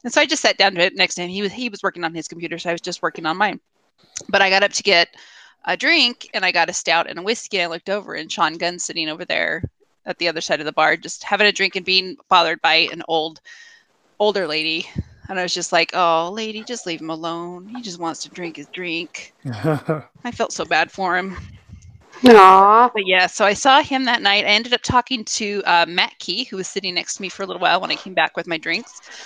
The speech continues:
Speaker 1: Um, but he used to be on a show called Key Question on Alpha. Um, and he does a lot of work with the Critical Role pe-, peeps, but I, I was talking to him about what he's working on now, and he's, he's getting back into his creative writing and fiction writing. So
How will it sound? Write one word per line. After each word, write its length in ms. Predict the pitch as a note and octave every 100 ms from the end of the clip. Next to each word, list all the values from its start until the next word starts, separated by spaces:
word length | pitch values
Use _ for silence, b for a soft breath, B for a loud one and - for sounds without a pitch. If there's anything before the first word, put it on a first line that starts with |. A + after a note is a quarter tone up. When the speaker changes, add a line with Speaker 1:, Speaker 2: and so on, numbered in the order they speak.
| B B B -
Speaker 1:
Um, 460 | - F3 D#3+ D#3+ F3
but 120 | - -
he 420 | A#3 A3+ A3 G#3+
used 340 | - G#3+ - -
to 60 | F#3+ G#3 -
be 280 | G3+ G3+ -
on 120 | F3
a 40 | F3+
show 180 | -
called 340 | F#3 - F3+ -
Key 160 | - A3+
Question 580 | - F3+ G#3 - F#3
on 240 | - F3+ C#3+
Alpha. 480 | D3 E3 - A#3+ C4+ b b b b -
Um, 360 | E3+ D#3+ E3 D#3+
and 180 | F3 F3+
he 320 | F3+ F#3 F3+ _ _ -
does 140 | G#3+
a 40 |
lot 140 | A3+ A3+
of 60 | G#3+
work 140 | A3+
with 100 | G#3+
the 60 | G3+
Critical 400 | G#3+ G3+ G#3 G3+
Role 160 | A3
pe-, 220 | - C#3+ -
peeps, 300 | - F3+ -
but 160 | - F3
I, 200 | E3 F3+ -
I 80 |
was 140 | F#3 F#3
talking 220 | G#3 F#3+
to 60 | F#3
him 100 | F#3+
about 180 | - -
what 100 | -
he's 220 | F#3+ F#3
working 260 | F3+ F#3
on 140 | F3+ E3+
now, 260 | F3+ G3
and 80 | E3+
he's, 400 | F3 F3 F3+ - _
he's 260 | - F3+
getting 220 | E3 G3+ E3
back 220 | F3 G3
into 140 | F3
his 220 | F3+ F3 -
creative 400 | - F3+ F3 D#3+
writing 360 | E3+ E3 E3
and 160 | D#3+ D#3+
fiction 300 | G3 - F3
writing. 360 | D3 C3 C#3 -
So 280 | - C3